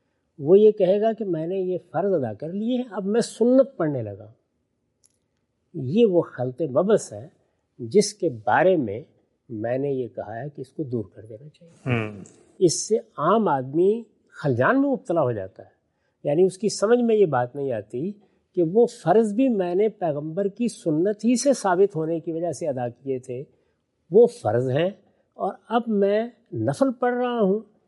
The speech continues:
Speaker 1: یہ نفل ہے، مجھے بتایا گیا ہے کہ یہ نفل ہے، لیکن کہا جاتا ہے کہ یہ سنت ہے۔ تو ہمارے ہاں فقہا نے سنت کے لفظ کا اطلاق ان نوافل پر بھی کیا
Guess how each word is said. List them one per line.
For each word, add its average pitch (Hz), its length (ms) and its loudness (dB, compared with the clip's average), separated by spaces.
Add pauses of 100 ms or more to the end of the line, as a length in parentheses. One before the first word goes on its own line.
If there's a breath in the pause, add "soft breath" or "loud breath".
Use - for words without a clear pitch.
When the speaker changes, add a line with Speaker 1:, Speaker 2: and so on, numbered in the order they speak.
(160)
Speaker 1:
یہ 226 160 2
نفل 220 460 2
ہے، 107 200 -2
مجھے 180 280 2
بتایا 170 520 2
گیا 233 160 2
ہے 190 100 2
کہ 185 100 -2
یہ 160 120 -2
نفل 135 320 -6
ہے، 147 160 -4 (360)
لیکن 151 280 2
کہا 156 220 2
جاتا 151 260 0
ہے 139 80 -4
کہ 135 100 -10
یہ 131 60 -6
سنت 110 260 -12
ہے۔ 110 180 -18 (840)
تو 104 120 -6
ہمارے 156 380 2
ہاں 165 180 -4
فقہا 160 640 -4
نے 143 260 2 (680)
سنت 254 460 4
کے 190 140 0
لفظ 143 380 -4
کا 151 160 -14 (140)
اطلاق 123 500 -6 (200)
ان 240 260 6
نوافل 131 540 0
پر 208 160 0
بھی 147 200 0
کیا 101 360 -14